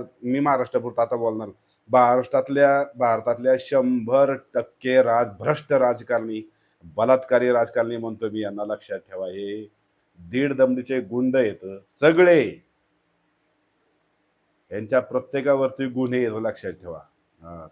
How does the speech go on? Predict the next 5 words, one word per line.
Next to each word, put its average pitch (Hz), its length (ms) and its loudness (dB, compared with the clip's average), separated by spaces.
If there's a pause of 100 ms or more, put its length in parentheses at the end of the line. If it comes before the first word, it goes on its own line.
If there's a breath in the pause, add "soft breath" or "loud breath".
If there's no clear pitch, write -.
सगळ्यांवरती 98 580 -12
गुन्हे 92 280 -16
आहेत. 76 300 -20 (1600)
ह्या 135 200 6
सगळ्यांनी 139 2000 2